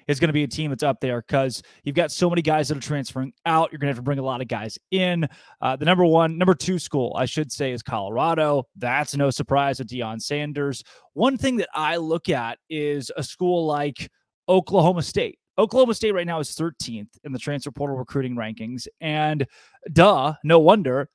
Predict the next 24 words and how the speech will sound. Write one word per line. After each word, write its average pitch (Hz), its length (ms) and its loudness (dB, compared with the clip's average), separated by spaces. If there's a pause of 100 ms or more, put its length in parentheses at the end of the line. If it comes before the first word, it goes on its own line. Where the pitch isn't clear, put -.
(160)
uh, 185 100 4
the 180 160 0
entire 185 480 0
team 202 280 -2
is 160 120 -2
transferred 147 500 -4
out. 101 240 -2 (100)
Obviously, 170 600 -2
they're 160 120 0
going 151 220 0
to 139 80 -4
have 139 340 -2 (340)
an 160 140 -2 (120)
influx 185 560 -2
of 151 100 -6
guys 143 380 -4
coming 131 400 -4
in, 170 360 -4
and 151 120 -8
it's - 100 -12
gonna 151 160 -4
boost 139 340 -4
their 135 140 -2
ranking. 135 420 -6